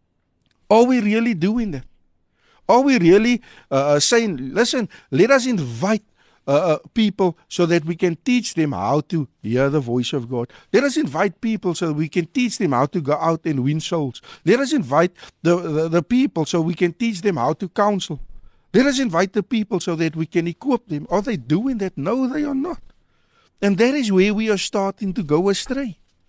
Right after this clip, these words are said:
That is where the strange voice is even entered into the church. You know, it might sound like, like, like nothing this morning, but a strange voice only comes to take you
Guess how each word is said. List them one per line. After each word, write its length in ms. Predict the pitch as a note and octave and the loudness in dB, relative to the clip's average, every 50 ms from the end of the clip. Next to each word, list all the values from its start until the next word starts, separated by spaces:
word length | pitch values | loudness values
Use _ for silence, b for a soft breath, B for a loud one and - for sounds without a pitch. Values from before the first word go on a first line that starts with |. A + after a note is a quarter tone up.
| _ _ _ _ _ _ _ _ _ _ _ _ - | _ _ _ _ _ _ _ _ _ _ _ _ 0
That 180 | G#3 A#3+ C4 | 0 2 2
is 160 | D#4 C#4 A3+ F3+ | 2 2 2 4
where 280 | F3 F#3 G3 G#3+ G3+ - b b b | 4 4 4 4 2 -2 b b b
the 100 | b F3 | b -2
strange 540 | F#3 - - - D4 D4+ D#4 D#4 - - C#3 | 0 0 -2 -2 0 0 0 0 0 -2 -2
voice 460 | A#2 A#2+ B2+ C#3 C#3+ D3 - - - _ _ _ | -4 -2 -2 -2 -2 -4 -6 -10 -16 _ _ _
is 260 | - - C#3 D3 - - | -6 -4 -4 -4 -2 -2
even 300 | A#3 G#3+ A#3+ A#3 G#3+ - | -2 0 0 0 -2 -2
entered 380 | - D#3 D#3+ E3+ D#3+ - F#3 - | -4 -6 -4 -4 -4 -6 -6 -6
into 280 | G3 F#3 F#3+ - G#3 G3 | -6 -8 -6 -6 -6 -6
the 120 | G3 A3+ | -6 -6
church. 580 | G#3+ - - F4 - - _ - - - - - - _ _ _ _ _ _ _ _ _ _ _ _ _ _ _ _ _ _ _ _ _ _ _ _ _ _ _ | -8 -8 -8 -8 -8 -10 _ -20 -20 -20 -20 -20 -20 _ _ _ _ _ _ _ _ _ _ _ _ _ _ _ _ _ _ _ _ _ _ _ _ _ _ _
You 120 | - F3 A#3 | -4 0 2
know, 140 | C#4 D4+ D#4 | 4 4 4
it 80 | C4 F3 | 4 2
might 240 | F3+ F#3 G#3 A3 | 2 2 2 2
sound 340 | - - - A#3 A#3+ B3 A#3+ | 2 2 2 4 4 4 4
like, 180 | A#3 A3 F3+ - _ B B B B | 4 2 0 -2 _ B B B B
like, 240 | B D3+ E3 F3 D3 - - | B 2 2 2 2 -2 -2
like 220 | - E3 F3 C3 B2 | 0 0 0 0 0
nothing 460 | C3 C#3 D#3 E3 D#3+ - A#3 G#3+ G#3 | 0 0 0 0 0 -2 -2 -2 0
this 180 | G#3 F3+ B2+ | 0 0 0
morning, 400 | B2 C3 C3 C3+ D3 D3 D3+ C#3+ - _ _ _ _ _ _ _ _ _ _ _ _ _ _ _ | -2 -2 0 0 0 0 -2 -4 -8 _ _ _ _ _ _ _ _ _ _ _ _ _ _ _
but 180 | - E3+ F#3 F#3 _ _ _ _ _ - | 2 2 2 2 _ _ _ _ _ -2
a 80 | - F#3+ | 0 0
strange 560 | - - - - C#4+ C4+ C#4+ D4 C4+ G#3 C3+ | 2 0 0 0 2 4 4 4 4 2 2
voice 260 | C3 C#3+ D#3+ E3 - - - | 2 0 0 0 -2 -2 0
only 380 | - A#3+ B3 C4 B3+ B3+ B3+ B3+ | 0 0 2 0 0 -2 -4 -6
comes 600 | - - - G#3+ G3 F#3+ E3+ D3 C#3 - - - | -6 -6 -6 -6 -6 -6 -8 -10 -10 -12 -10 -6
to 100 | - E3+ | -6 -6
take 380 | D#3+ _ - A3+ A3+ F#3 - - | -4 _ -2 -2 -2 -4 -6 -8
you 100 | G#3 | -8